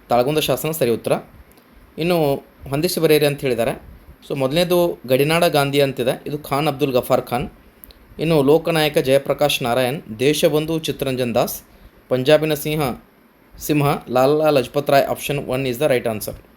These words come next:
ನೆಕ್ಸ್ಟು, ಕೆಳಗಿನ ಘಟನೆಗಳ ಸರಿಯಾದ ಕಾಲಾನುಕ್ರಮಕ್ಕೆಯನ್ನು ಗುರುತಿಸಿ ಅಂತ ಹೇಳಿದ್ದಾರೆ. So, ಇಲ್ಲಿ, ಆ,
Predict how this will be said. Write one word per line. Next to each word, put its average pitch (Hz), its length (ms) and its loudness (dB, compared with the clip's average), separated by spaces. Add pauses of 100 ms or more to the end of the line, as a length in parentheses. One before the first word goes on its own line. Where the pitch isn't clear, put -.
(800)
ನೆಕ್ಸ್ಟು, 165 560 2 (100)
ಕೆಳಗಿನ 156 340 2
ಘಟನೆಗಳ 160 480 0
ಸರಿಯಾದ 151 520 2
ಕಾಲಾನುಕ್ರಮಕ್ಕೆಯನ್ನು 139 960 -2
ಗುರುತಿಸಿ 127 400 -6
ಅಂತ 127 180 -4
ಹೇಳಿದ್ದಾರೆ. 117 460 0 (680)
So, 160 60 -2
ಇಲ್ಲಿ, 165 440 0 (640)
ಆ, 139 320 4